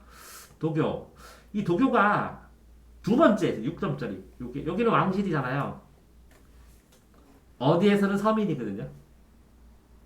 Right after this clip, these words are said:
여기서는 왕실 모으고 왕실에서 주로 하고 그랬는데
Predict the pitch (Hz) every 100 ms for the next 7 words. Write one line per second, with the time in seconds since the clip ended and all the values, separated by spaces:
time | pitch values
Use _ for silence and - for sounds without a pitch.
0 | - _ - - _ - - - _ _
1 | - - _ _ _ _ - - - _
2 | - - - - - 139 190 196 151 117
3 | 139 139 104 98 92 92 92 - _ -
4 | 117 131 123 117 98 101 92 101 92 92
5 | 82 87 92 -